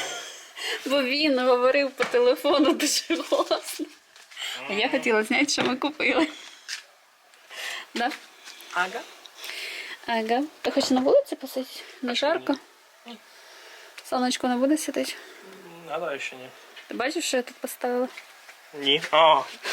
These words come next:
Speaker 2: там працює взагалі?
Speaker 1: А, це і так, але треба оцю штуку достати гостро.
Speaker 2: А вона там?
Speaker 1: Да.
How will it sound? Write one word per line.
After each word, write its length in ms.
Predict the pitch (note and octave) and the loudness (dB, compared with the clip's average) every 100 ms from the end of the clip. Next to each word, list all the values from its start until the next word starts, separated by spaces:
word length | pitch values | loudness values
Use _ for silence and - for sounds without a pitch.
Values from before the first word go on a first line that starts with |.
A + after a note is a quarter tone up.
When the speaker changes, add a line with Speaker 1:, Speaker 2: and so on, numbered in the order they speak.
| - | 0
Speaker 2:
там 160 | C#3 C3+ | 2 2
працює 340 | C3+ - G3+ | 2 2 0
взагалі? 220 | A3+ - - - - - | 0 -4 -2 0 0 0
Speaker 1:
А, 280 | - A3 G#3 | 0 2 2
це 180 | G#3+ D4 | 0 0
і 60 | C#4 | 0
так, 220 | G#3+ F3+ | 0 2
але 180 | G3+ G#3 | 2 2
треба 340 | G#3+ A3+ G#3 | 2 0 4
оцю 240 | G#3 G#3 A3 | 2 2 -4
штуку 320 | - G#3+ F#3 | -4 -4 -4
достати 440 | F#3 F#3 - F3 | -4 -4 -2 -4
гостро. 460 | F#3 F#3 F3+ - F#3 - - - - - - | 0 0 0 -4 -8 -8 -18 -20 -20 -20 -8
Speaker 2:
А 100 | - | 0
вона 180 | C3 C3 | 2 2
там? 220 | B2+ F3 G#3+ - - - - | 0 0 -2 -12 -14 -16 -10
Speaker 1:
Да. 140 | F#3 | -10